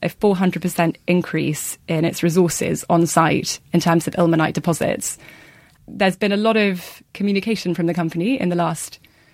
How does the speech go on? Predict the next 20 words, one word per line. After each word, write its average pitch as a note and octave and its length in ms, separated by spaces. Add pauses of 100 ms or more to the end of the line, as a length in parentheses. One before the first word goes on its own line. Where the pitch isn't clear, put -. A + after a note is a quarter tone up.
(260)
year E3+ 260
or D#3+ 120
so D#3+ 260
about, E3 580
um, D#3 520 (200)
how - 180
exciting F#3 580 (200)
this E3 160
is F3 220
and, E3 220
and E3 440 (400)
how, - 280
when F#3 240
it's, - 140
it's G3 200
hoping G3 280
to F#3 80
bring F#3+ 280
the F3 100
ilmenite E3+ 540